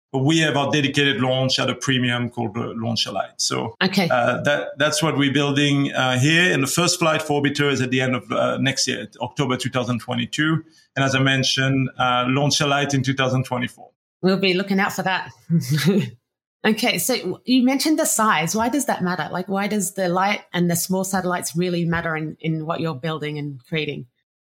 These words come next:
Speaker 1: Well, the, it's, it's all about economics. So the, you know, there used to be a time where only governments and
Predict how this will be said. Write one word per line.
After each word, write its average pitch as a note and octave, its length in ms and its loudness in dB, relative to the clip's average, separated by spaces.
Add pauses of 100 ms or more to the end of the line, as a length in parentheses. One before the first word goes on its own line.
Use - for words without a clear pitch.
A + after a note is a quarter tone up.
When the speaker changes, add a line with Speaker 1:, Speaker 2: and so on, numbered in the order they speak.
(300)
Speaker 1:
Well, F#3+ 100 2
the, F#3+ 120 2
it's, F#3 400 0
it's E3+ 180 0
all G#3 100 2
about D#3+ 220 4
economics. D3 540 0
So D3+ 240 2
the, D3 480 0
you D3 100 2
know, C3 300 0
there D3+ 100 2
used F3+ 280 2
to - 40 0
be E3+ 120 2
a D3 120 0
time C3+ 460 2
where B2 360 0 (240)
only D#3+ 300 2
governments D3 800 2
and C3 480 0